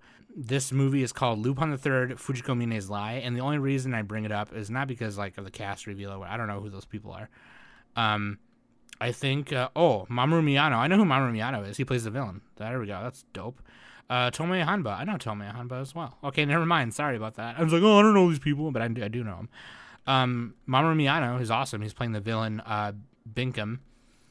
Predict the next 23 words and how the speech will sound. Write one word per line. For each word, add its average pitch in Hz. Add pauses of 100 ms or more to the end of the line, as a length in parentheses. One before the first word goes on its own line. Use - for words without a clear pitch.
(400)
Um, 110
but 110
yeah, 110
this 113
movie 139
is 127
called 123
Fujiko 156
Mine's 131
Lie, 110 (460)
and 104 (240)
I 110 (300)
believe 135 (960)
it's 120
by, 110 (540)
oh, 127 (140)
Telecom 151
Animation 117
Film. 92 (180)
There 113
we 104
go. 98 (800)
That's -